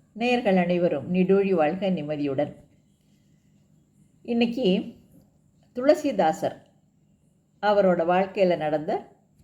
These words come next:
ஒரு சுவாரஸ்யமான சம்பவத்தை பத்தி பார்க்கலாமா?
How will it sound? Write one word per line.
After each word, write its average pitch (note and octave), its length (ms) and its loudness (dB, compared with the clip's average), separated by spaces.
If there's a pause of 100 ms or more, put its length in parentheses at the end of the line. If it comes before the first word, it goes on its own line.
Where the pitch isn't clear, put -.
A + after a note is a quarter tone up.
(320)
ஒரு A3 300 2
சுவாரஸ்யமான F#3+ 880 0
சம்பவத்தை D#3 520 -6
பத்தி F3 220 -6
பார்க்கலாமா? D3 760 -6